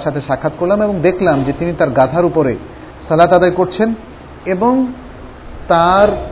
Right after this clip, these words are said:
মুখটা কেবলা থেকে একটু বাম দিকে সরানো, বাম দিকে ফিরে তিনি সালাত আদায় করছেন। কেবলা হলো এদিকে, তিনি যেহেতু গাধাটা ওদিকে ফিরে আছে, ওদিকে ফিরে সালাত আদায়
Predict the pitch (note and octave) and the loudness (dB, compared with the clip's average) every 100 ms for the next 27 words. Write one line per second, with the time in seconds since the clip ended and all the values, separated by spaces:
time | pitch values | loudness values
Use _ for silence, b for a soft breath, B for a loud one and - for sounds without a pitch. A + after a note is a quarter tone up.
0 | - C#3+ F3+ G3 - - - - G#3+ E3+ | -6 0 2 2 -2 -12 -16 4 6 8
1 | F#3 - - - F#3 F3+ G3 G3 G#3 - | 4 0 -6 2 6 6 6 6 4 6
2 | F3 D#3+ D#3 D#3 D#3+ D#3 C#3 B2 A2 - | 4 4 4 4 4 2 0 -2 -4 -10
3 | - - - - - - D3+ D#3+ D#3+ F3+ | -16 -18 -18 -18 -16 -2 2 4 2 2
4 | F3 F3+ F#3+ C4+ - - - - - - | 2 4 4 4 0 -14 -18 -20 -20 -12
5 | - E3 D#3 E3 D#3 G3+ D3 C#3 C3+ B2+ | -4 -2 -2 0 2 2 2 -2 -4 -6
6 | A2+ - E3+ F#3 F#3 F#3 E3+ F3+ G3 F3 | -6 -2 2 6 6 6 4 2 2 0
7 | F3+ A3+ - - - - - D3+ D#3+ D3 | -4 -6 -12 -18 -20 -18 -4 0 2 4
8 | D#3 E3+ F#3 F3 E3 F3+ F#3 F#3+ G3 G3 | 4 6 6 4 4 2 2 4 4 2
9 | D#3 D#3 D#3 F3 F3+ D#3+ D#3+ D3+ G#3+ | -2 -2 -2 -2 0 0 2 2 0